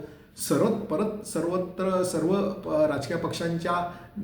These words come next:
प्रमुख नेत्यांची निवेदनं पाहिली, त्यांची ज्या पत्रकं पाहिली, त्यांचे व्हिडिओवरचे प्रतिक्रिया पाहिले आणि मी आज ठरवलं की गेल्याच पंधरा दिवसापूर्वी जे, आ,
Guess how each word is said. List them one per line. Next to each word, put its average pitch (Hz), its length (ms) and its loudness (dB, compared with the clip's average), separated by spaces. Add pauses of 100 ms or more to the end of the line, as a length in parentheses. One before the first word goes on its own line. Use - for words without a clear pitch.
(100)
प्रमुख 185 300 4
नेत्यांची 170 480 0
निवेदनं 156 420 2
पाहिली, 160 380 2
त्यांची 156 300 -2
ज्या 139 220 0
पत्रकं 170 420 0
पाहिली, 156 360 2
त्यांचे 156 380 0
व्हिडिओवरचे 156 760 2 (300)
प्रतिक्रिया 185 420 4
पाहिले 151 560 2 (440)
आणि 147 160 -4
मी 170 80 -2
आज 170 220 -2
ठरवलं 180 220 2
की 196 460 -2 (580)
गेल्याच 160 400 2
पंधरा 151 420 2
दिवसापूर्वी 165 840 2 (260)
जे, 151 640 2 (100)
आ, 147 200 -4